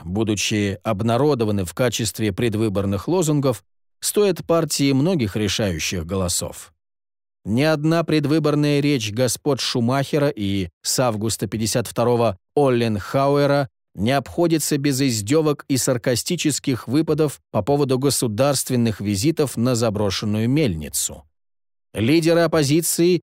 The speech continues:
то и дело высмеивают капиталистическую червячную терапию. Надо ли удивляться, что в итоге они так в оппозиции и остаются? А вот священство захаживает исправно.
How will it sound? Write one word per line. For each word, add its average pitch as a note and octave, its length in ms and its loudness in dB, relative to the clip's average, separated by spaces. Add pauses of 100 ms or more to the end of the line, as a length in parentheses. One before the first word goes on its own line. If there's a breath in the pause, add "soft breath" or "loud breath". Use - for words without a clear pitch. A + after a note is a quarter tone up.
(120)
то A#2 140 0
и A2+ 80 2
дело D3 320 2
высмеивают C#3+ 800 2
капиталистическую C#3 1200 0
червячную A#2 800 0
терапию. B2 640 -2 (460)
Надо G#3+ 300 2
ли C#3 80 4
удивляться, C3+ 580 2
что G#2+ 200 -2
в G#2+ 100 0
итоге A#2+ 300 2
они A2+ 180 2
так A2+ 260 -2
в A#2 100 -2
оппозиции G2+ 680 0
и - 120 -4
остаются? F#2 800 -2 (1120)
А F2 120 -4
вот D#3 180 2
священство E3+ 800 0
захаживает A2+ 720 0
исправно. G#2+ 640 -4